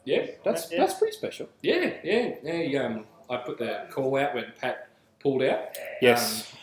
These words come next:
Speaker 1: that we were
Speaker 3: Mm.
Speaker 1: looking for a replacement. I'm like, "Well, there's four beds here, so I may as well get an extra person." So Tyler first messaged me, and then,
Speaker 2: Yeah.
Speaker 1: uh, yeah, Matt jumped in late as well.
Speaker 2: Pat
Speaker 1: Good.
Speaker 2: pulling out, I mean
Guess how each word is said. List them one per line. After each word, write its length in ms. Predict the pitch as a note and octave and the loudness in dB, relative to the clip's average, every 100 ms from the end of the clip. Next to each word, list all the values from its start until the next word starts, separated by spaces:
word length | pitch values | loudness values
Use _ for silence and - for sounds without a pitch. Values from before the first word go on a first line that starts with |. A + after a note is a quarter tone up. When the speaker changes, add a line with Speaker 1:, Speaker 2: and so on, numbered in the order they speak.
| B2+ | -6
Speaker 1:
that 140 | B2 | -2
we 80 | A#2+ | 0
were 80 | A#2+ | 0
Speaker 3:
Mm. 60 | |
Speaker 1:
looking 260 | D3+ C3 A#2 | 0 -2 -2
for 300 | - A#2 A2 - - - | -4 -4 -4 -10 -20 -10
a 60 | A2+ | -8
replacement. 600 | G#2+ A#2+ A#2+ A#2+ C3 C3 - | -6 -2 -2 0 -4 -6 -8
I'm 120 | A2 | -8
like, 200 | A2 A2+ | -6 -4
"Well, 160 | D#3 D3 | -2 -2
there's 180 | D3 - | -2 -2
four 180 | E3+ | -2
beds 300 | G#2+ G#2 G#2 | -2 -6 -8
here, 140 | A#2 A2 | -8 -6
so 140 | B2 | -6
I 20 | |
may 120 | B2 A#2+ | -4 -4
as 100 | A2+ | -6
well 100 | G#2 | -10
get 160 | A2 A2 | -12 -12
an 60 | |
extra 240 | A2+ - - | -14 -14 -16
person." 420 | A#2 A2+ A#2 B2+ - - - - - | -8 -8 -8 -12 -16 -20 -20 -18 -6
So 260 | C#3 B2 A#2 | 0 2 2
Tyler 480 | - D3+ C3+ C3 A#2 - | 2 6 6 6 0 -2
first 280 | A#2 A2 A2 | -2 -2 -4
messaged 340 | A2 - A2 | -8 -8 -8
me, 220 | A2+ A2+ A2 A2+ | -6 -6 -10 -12
and 100 | A2+ | -10
then, 100 | A2+ | -8
Speaker 2:
Yeah. 80 | G#2+ | -10
Speaker 1:
uh, 40 | G#2+ - | -12 -12
yeah, 100 | A2 A2 | -12 -10
Matt 280 | A2+ - - | -14 -16 -12
jumped 260 | A2 - | -12 -10
in 100 | A#2 | -8
late 240 | A2+ A2+ A#2 | -6 -6 -6
as 100 | A2+ | -6
well. 280 | B2 - - - _ _ C3+ | -6 -8 -14 -20 _ _ 0
Speaker 2:
Pat 240 | C#3 - | 0 2
Speaker 1:
Good. 60 | D3+ | 4
Speaker 2:
pulling 260 | A#2 A2 | 6 6
out, 300 | A2 A2+ - - | 4 2 -2 -4
I 40 | |
mean 320 | A2 G#2+ G#2 | 0 2 0